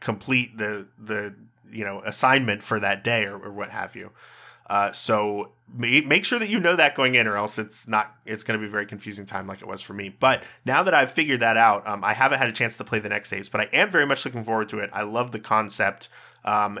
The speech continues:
w-, I guess we're, like, putting together a little puzzle. It looks like every time you turn in your medallions in the pedestal, you get a little puzzle piece. So it looks like we're gonna make a big image, which, uh,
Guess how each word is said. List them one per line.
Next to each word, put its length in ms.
w-, 260
I 100
guess 220
we're, 140
like, 200
putting 220
together 280
a 40
little 180
puzzle. 520
It 120
looks 200
like 200
every 180
time 220
you 100
turn 260
in 200
your 500
medallions 720
in 200
the 100
pedestal, 420
you 100
get 140
a 40
little 140
puzzle 360
piece. 400
So 200
it 80
looks 160
like 140
we're 60
gonna 120
make 180
a 60
big 240
image, 400
which, 240
uh, 220